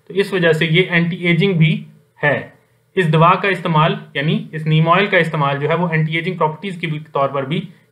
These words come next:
किया जाता है। इसमें vitamins और fatty acids मौजूद हैं जो कि आपकी skin को smooth करते हैं और skin के cuts को ठीक करते हैं, scars को दूर करते हैं, जिससे कि skin smooth,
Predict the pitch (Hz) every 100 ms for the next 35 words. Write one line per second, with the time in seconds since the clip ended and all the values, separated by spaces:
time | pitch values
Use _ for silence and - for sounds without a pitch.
0 | - 170 160 131 110 110 110 110 107 _
1 | _ _ _ _ _ _ 156 160 156 151
2 | 156 190 202 185 - - - - 160 156
3 | 190 175 175 160 143 123 170 175 190 190
4 | - _ - 131 175 175 190 160 151 156
5 | 160 - 175 160 175 233 - - 165 180
6 | 185 175 185 190 190 - _ - 147 151
7 | - 170 165 160 170 - 156 156 175 175
8 | 180 - 180 180 175 - _ _ - 160
9 | 160 156 156 135 170 185 196 175 180 190
10 | 165 165 160 160 156 - 185 190 - 160
11 | 220